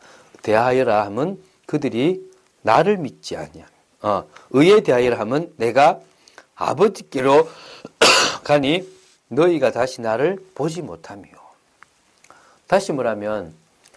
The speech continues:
우리가 성령의 역사로 말미암아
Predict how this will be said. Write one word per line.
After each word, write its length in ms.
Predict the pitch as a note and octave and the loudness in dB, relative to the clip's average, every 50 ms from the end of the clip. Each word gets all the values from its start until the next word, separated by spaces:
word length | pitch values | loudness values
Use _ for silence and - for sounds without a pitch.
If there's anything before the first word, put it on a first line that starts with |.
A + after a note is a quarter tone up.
| _ _ _ _ - | _ _ _ _ -10
우리가 560 | B2 C3 E3 G#3 G3+ F#3+ E3+ D#3 D3+ D#3 D#3 - _ | -8 -6 -4 -2 0 2 4 4 4 2 -2 -10 _
성령의 600 | - - - E3+ E3 E3+ F3 F#3+ G#3+ A3 G#3+ G#3+ F#3 | -20 -14 -8 -6 -6 -4 -2 -2 -2 0 0 2 2
역사로 340 | C#3+ - - - C3 C3 A#2+ | 0 0 -4 -8 -14 -12 -12
말미암아 640 | A2 G2+ F#2 F2+ F#2+ G2+ G2 G2 G2+ G#2+ A2+ A#2 | -10 -12 -12 -12 -12 -12 -12 -10 -6 -6 -6 -6